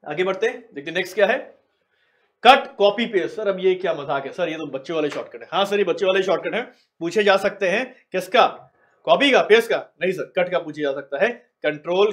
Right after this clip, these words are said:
के साथ X is the shortcut for cut। अब paper जब clerk का है तो basics ही आएंगे सर, मगर basics में भी अगर वो depth में चले गए तो सर दिक्कत हो जाएगी। तो co-, cut copy paste मालूम होना चाहिए सीसीपी का shortcut। आगे बढ़ते हैं।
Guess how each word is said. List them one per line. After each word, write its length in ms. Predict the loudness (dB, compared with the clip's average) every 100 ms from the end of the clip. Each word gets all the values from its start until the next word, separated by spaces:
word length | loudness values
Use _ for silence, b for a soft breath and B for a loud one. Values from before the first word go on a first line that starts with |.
| -2
के 80 | -8
साथ 580 | 0 0 0 -6 2
X 160 | 4 4 -4
is 80 | -8
the 120 | -6
shortcut 380 | -6 -6 -8 -2 2
for 120 | 2 0 -14 _ -10
cut। 80 | -10 -10
अब 100 | -10 -4
paper 300 | -4 -2 -4
जब 180 | -4 -2
clerk 280 | -2 -2 -2
का 100 | -2
है 100 | -2
तो 60 | -4
basics 440 | -6 -6 -10 -4
ही 80 | 0
आएंगे 240 | 2 0
सर, 280 | -2 -6 -14 _ -10
मगर 120 | -8
basics 440 | -4 -4 -2 -4 -4
में 100 | 0
भी 100 | 0
अगर 140 | 2
वो 100 | 0
depth 260 | 2 0 0
में 100 | -4
चले 260 | 2 4
गए 120 | 2 -2 -12 _ _ -16
तो 60 |
सर 220 | -6 -2 -2 -2 -6 -14 _ -14
दिक्कत 220 | -6 -4
हो 40 | -2
जाएगी। 260 | -4 -4
तो 480 | -10 _ _ _ -20 0
co-, 220 | 4 4 6
cut 280 | 4 4
copy 260 | 4 4 4
paste 320 | 0 0 -2 0
मालूम 260 | 2 2
होना 140 | 0 0
चाहिए 200 | 0 0
सीसीपी 340 | -4 -12 -4
का 160 | -2 -2
shortcut। 400 | -4 -6 -8 -20 _ _ _
आगे 240 | 0 4 6
बढ़ते 260 | 4 2
हैं। 160 | 0